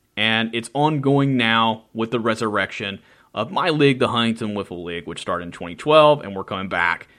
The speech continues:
in twenty twenty-three. So, uh, there's been ten leagues total. Almost no circumstances in which any given league is operating at the same time as another.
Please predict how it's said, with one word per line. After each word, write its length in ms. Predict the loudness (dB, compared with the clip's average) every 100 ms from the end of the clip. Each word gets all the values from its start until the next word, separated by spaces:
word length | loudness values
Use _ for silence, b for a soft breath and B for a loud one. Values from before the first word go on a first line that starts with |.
| b b
in 100 | -12
twenty 280 | -8 -8 -8
twenty-three. 760 | -10 -12 -12 -14 -18 -18 -18 -20
So, 460 | -10 -4 -4 -4 b b b -14
uh, 120 | -8
there's 200 | -8 -6
been 160 | -6
ten 300 | -2 0 2
leagues 260 | 0 -2 -2
total. 480 | 2 2 4 2 -2 _ _ _ _ _ _ -20 _ -6
Almost 320 | -2 -2 -4
no 720 | -8 0 2 6 6 4 0 -10 _ _
circumstances 760 | 0 0 0 -2 -2 -2 -4 -6
in 120 | -4
which 200 | -4 -4
any 340 | -2 0 -2 -6 -18 _ _ _
given 320 | 0 2 0
league 300 | 2 2 2
is 160 | -4 -2
operating 380 | -2 -2 -4
at 80 | -6
the 60 | -6
same 220 | -4 -4
time 280 | -2 -4 -4
as 80 | -8
another. 540 | -4 -2 0 0